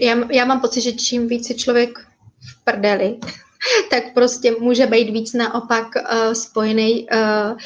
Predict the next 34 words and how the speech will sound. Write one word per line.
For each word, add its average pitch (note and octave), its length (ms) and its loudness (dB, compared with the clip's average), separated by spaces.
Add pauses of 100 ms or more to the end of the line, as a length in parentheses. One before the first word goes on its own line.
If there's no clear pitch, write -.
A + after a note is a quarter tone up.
(120)
s - 140 -12
tím, A3+ 380 0
co A#3 180 0
opravdu A3+ 440 0
je, G#3+ 380 2
i A#3 60 -6
s - 80 -8
těma A3+ 240 0
lidma A3 400 2
kolem G#3 340 -2
a G#3+ 60 -2
víc A#3 220 -2
si A#3+ 80 -4
možná A3 340 0
vážit G#3 320 -2
věci, A3 340 -2
které A3 240 6 (320)
předtím A#3 400 0
byly G3+ 180 -2
automatický. F#3+ 840 -6 (360)
A - 60 -2
to B3+ 140 2
si - 160 4
myslím, B3 300 4
že A3+ 100 4
na G#3 120 2
téhle G#3 280 -4
době G3+ 220 -2
je G3 80 -2
asi G#3+ 240 -6
vlastně G#3 600 -4
to A#3 100 -6
nejlepší. G#3 640 -4 (680)
Prostě A3+ 300 -4